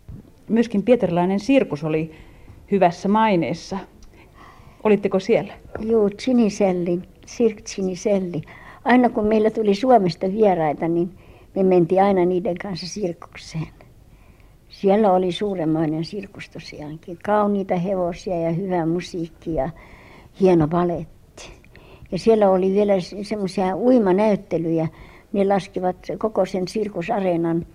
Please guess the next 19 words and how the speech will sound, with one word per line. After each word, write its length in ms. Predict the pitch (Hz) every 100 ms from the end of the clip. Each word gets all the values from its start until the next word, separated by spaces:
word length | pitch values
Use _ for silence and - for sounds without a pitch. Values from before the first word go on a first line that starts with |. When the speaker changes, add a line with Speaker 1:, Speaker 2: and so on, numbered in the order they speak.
| - - - - _
Speaker 2:
täyteen 480 | 202 185 175 170 165
vettä 480 | 190 185 - - 156 160
ja 60 |
siellä 380 | 160 190 165 160
oli 180 | 156 165
sitten 380 | 214 208 - 202
uimanä-, 540 | 190 175 160 156 151 - - -
ja 80 | 202
olihan 360 | 226 208 190 190
siellä 280 | 247 233 214
sitten 260 | 240 -
sellaisia 580 | 208 226 214 233 214 208
vesieläimiäkin. 1300 | 233 240 202 214 233 180 170 160 170 - 135 196 - - - - - _ - _ -
Oli 380 | 208 202 185 190
vesi-, 340 | 240 247 196
semmoinen 600 | 190 202 190 190 190 190
virtahevonenkin 1120 | 208 240 208 190 214 233 165 139 123 - 135 127
oli 200 | 110 139
siellä. 420 | - 147 147